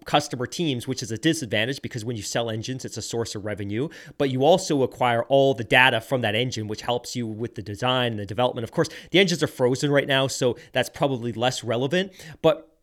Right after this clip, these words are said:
Mercedes currently has four, and Toto Wolff has previously said that he would be more than happy to axe one of those teams, that he doesn't necessarily see it being beneficial to have three,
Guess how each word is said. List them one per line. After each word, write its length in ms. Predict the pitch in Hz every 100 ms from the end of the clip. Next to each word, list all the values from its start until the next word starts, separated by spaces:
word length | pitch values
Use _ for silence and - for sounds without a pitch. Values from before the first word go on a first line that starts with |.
| - _
Mercedes 500 | 131 123 - 208 156
currently 240 | - 147 127
has 120 | -
four, 480 | - 131 117 101 104
and 120 | 131 -
Toto 260 | 170 175
Wolff 260 | 135 147 -
has 140 | 113
previously 520 | - 139 127 135 131
said 380 | 117 - 113 120
that 160 | 120 104
he 160 | 143
would 160 | 135 120
be 140 | 117
more 320 | 110 123 139 127
than 140 | 107
happy 360 | 117 117 - 110
to 220 | - 127
axe 340 | 127 - -
one 160 | 117 117
of 80 | 104
those 220 | 101 -
teams, 400 | - 101 120 -
that 160 | 113 - - -
he 160 | 156
doesn't 200 | 156 135
necessarily 380 | 135 131 143 127
see 240 | 113 - 135
it 140 | 135
being 180 | 131 117
beneficial 640 | 123 113 - 131 - 147
to 140 | - 123
have 340 | 120 135 -
three, 720 | - - 113 117 139 143 143